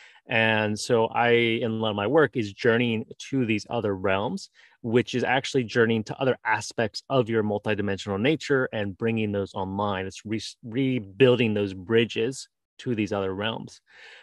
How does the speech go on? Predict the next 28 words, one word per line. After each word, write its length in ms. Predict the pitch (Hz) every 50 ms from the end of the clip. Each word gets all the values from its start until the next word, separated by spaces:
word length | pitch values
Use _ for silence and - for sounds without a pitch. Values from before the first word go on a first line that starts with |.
| - _
Now, 160 | - 113 117 113
my 160 | 113 110 110
work 380 | 101 110 113 110 107 98 -
in 100 | 113 110
Inner 160 | - 127 117 113
Realms 320 | 110 110 104 101 - -
Journey, 460 | - - 151 151 151 143 135 127 117 101 - _ - - _ _ _ _
um, 560 | 123 107 101 98 98 95 95 98 98 98 107 - - - -
w-, 260 | - 131 113 110 120 - -
is, 180 | 135 117 98
is 120 | 104 101 98
inspired 400 | 98 - - - - 123 151 160
by 140 | 185 190 185
that, 280 | 180 190 190 - 139
but 160 | 113 117 110 104
I've 80 | 90
expanded, 560 | - - - - 123 123 123 110 101 98 - - - _ -
right? 240 | 117 110 104 104 - _ - - -
The 280 | 131 110 101 113 110 104
myth-, 260 | 107 107 117 143 135
Norse 220 | 131 131 113 -
mythology 520 | - 113 117 110 107 113 117 107 98 107 104
that 140 | 98 101 -
we 120 | 98 92
have 440 | - - 135 131 120 110 104 101 98
has 160 | - 107 90
nine 300 | 92 107 101 110 113 104
realms. 340 | 101 95 92 92 98 98 -